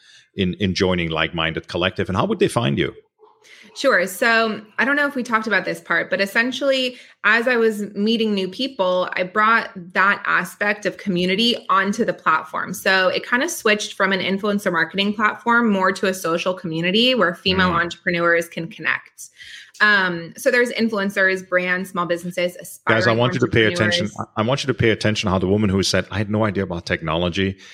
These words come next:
Speaker 1: she's like, de-, she's defining. You know, it's not an influencer platform anymore.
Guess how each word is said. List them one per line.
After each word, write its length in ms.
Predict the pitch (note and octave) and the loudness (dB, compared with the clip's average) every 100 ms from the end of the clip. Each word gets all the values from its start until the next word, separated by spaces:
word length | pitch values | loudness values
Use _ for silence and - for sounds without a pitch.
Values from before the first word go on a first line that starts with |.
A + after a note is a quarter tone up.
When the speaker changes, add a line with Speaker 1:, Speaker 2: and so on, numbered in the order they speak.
| - G#3+ | -2 0
Speaker 1:
she's 240 | - F#2+ | 2 2
like, 280 | G#2 F#2+ - | 2 0 0
de-, 100 | G2 - - | -2 -2 -4
she's 240 | - - | 0 0
defining. 520 | - - G#2+ G2 F2 - - _ - | 0 0 2 2 0 -4 -14 _ -2
You 60 | |
know, 60 | B2+ | 0
it's 140 | A#2+ | 2
not 160 | D#3+ C3 | 2 0
an 60 | A2+ | -2
influencer 560 | B2+ A#2 A2+ F#2 - | -2 0 0 0 -2
platform 420 | - E2 - F2 | -2 -2 -2 -2
anymore. 360 | D#2 D#2+ D#2 | -2 -2 -2